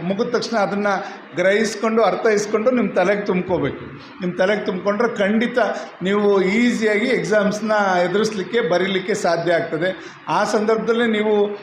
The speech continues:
ಗಾಬರಿ ಆಗಬೇಕಾಗಿಲ್ಲ. ಚುರ-, ಇದು ಎಕ್ಸಾಮ್ ಬರೆಯುವಂಥ ಸಂದರ್ಭ, ನಮ್ಮ ಬಾಯಲ್ಲಿ ಚುನಾವಣೆ ಅಂತ ಬರ್ತದೆ. ಖಂಡಿತ ನೀವು ಬ-, ಪರೀಕ್ಷೆ ಬರೆಯುವಂಥ ಸಂದರ್ಭದಲ್ಲಿ ನೀವು, ಆ,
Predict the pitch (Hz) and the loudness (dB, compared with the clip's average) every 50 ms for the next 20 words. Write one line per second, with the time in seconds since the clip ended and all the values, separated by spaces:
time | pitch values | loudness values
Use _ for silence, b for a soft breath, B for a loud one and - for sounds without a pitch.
0 | - - - 143 160 160 170 175 175 202 196 185 185 175 170 180 175 180 175 160 | -14 -10 -4 -2 0 2 2 2 2 2 2 2 2 0 -2 -2 -2 0 -2 0
1 | 151 156 147 147 143 127 123 - 165 160 170 160 156 156 160 160 151 165 170 160 | 0 0 0 0 0 -2 -2 -2 0 2 2 4 4 4 2 2 0 0 0 0
2 | 151 147 180 196 190 185 180 185 180 180 180 175 170 156 143 165 156 151 131 120 | -2 -2 -2 -2 0 0 0 0 0 0 0 -2 -4 -4 -4 -4 -4 -4 -4 -4
3 | 127 143 151 170 165 160 160 170 175 180 165 - - 185 180 190 190 190 190 190 | -4 -4 -2 -2 -2 0 2 2 2 0 -2 -4 -2 0 0 2 2 2 2 0
4 | 175 180 185 165 170 165 - 160 156 147 165 151 151 B B B B B - - | 0 -2 -2 -2 -2 -2 0 0 0 0 0 -2 -4 B B B B B -4 -2
5 | 190 196 202 226 220 220 214 190 185 185 175 175 165 175 170 165 165 165 175 165 | -2 0 0 0 0 2 2 2 2 0 0 0 0 2 2 4 4 2 2 0
6 | 165 - - 165 170 190 196 - - 208 180 185 190 185 180 180 180 175 180 185 | -2 0 0 0 0 0 0 -2 -2 -2 0 0 0 0 0 0 -2 -2 -2 -2
7 | 175 185 180 170 170 247 247 233 196 202 226 - - - - - - - 185 196 | -2 -2 -2 0 0 0 2 2 0 0 -2 -4 -8 -10 -12 -14 -10 -4 -2 0
8 | 208 202 196 190 185 180 190 B B B B - - 190 180 180 180 170 170 | 2 2 2 2 2 0 -2 B B B B -8 -2 0 2 2 2 2 2